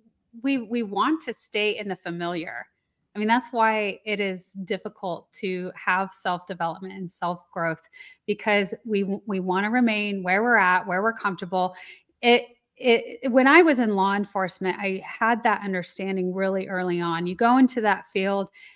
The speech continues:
and you wanna serve. And Brandy, I'm sure you're very familiar with it, being an attorney, because this is a, a service where you, you want to help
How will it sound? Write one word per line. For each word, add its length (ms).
and 100
you 80
wanna 240
serve. 280
And 220
Brandy, 320
I'm 120
sure 200
you're 160
very 220
familiar 560
with 220
it, 240
being 340
an 120
attorney, 500
because 460
this 300
is 140
a, 200
a 120
service 840
where 360
you, 480
you 180
want 440
to 100
help 340